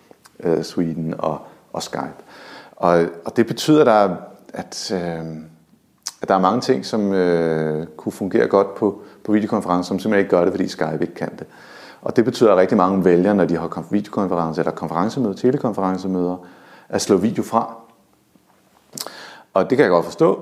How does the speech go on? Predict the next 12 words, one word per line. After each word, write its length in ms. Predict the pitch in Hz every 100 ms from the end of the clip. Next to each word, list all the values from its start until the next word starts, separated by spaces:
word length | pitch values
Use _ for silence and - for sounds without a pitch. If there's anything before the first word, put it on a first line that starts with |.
| - -
fordi 320 | 104 101 101 -
det 140 | 98 87
fungerer 320 | 95 82 80
så 160 | 76 82
ringe, 300 | 92 147 214 -
øh, 240 | 107 90 85
især 180 | 104 98
når 100 | 85
det 80 |
er 40 | 80
Skype. 300 | - 123 - - - - - - 98
Øh, 500 | 98 98 95 92